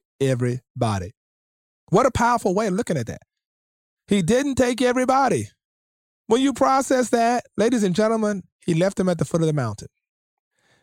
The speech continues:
When you go into different seasons, you can't take everybody. The same crowd that's in the lobby is not the same crowd that's in the penthouse. When you go into different seasons, you have got to be willing to discern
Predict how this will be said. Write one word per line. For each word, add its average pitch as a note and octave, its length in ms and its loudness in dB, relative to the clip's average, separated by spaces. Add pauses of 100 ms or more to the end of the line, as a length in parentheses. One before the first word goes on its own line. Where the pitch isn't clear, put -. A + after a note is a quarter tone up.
When C#3+ 120 -2
you A#2 80 0
go D3+ 180 0
into F#3 140 0
different E3 300 -2
seasons, D#3+ 360 -2
you C3 80 -4
can't E3+ 280 -4
take D#3+ 200 -4
everybody. A#2+ 360 -4
The G2 120 -10
same E3 300 -2
crowd D#3+ 640 -4 (200)
that's A#2 180 -4
in C3 100 -2
the A#2+ 80 -2
lobby C#3+ 500 -2 (360)
is A#2 120 -10
not A#2 160 -6
the G#2+ 80 -8
same A#2+ 260 -4
crowd B2 320 -4
that's A2 160 -8
in A#2 80 -4
the G2+ 60 -10
penthouse. G#2+ 520 -8 (1000)
When F#2+ 120 -8
you A2+ 120 0
go D#3 160 0
into D3+ 120 -2
different D3 320 -4
seasons, C3 600 -8 (680)
you A#2+ 100 0
have F#2+ 120 -6
got A#2+ 240 -2
to D3 100 -2
be C3+ 100 -2
willing B2+ 260 -2
to B2 40 -16
discern A2+ 560 -4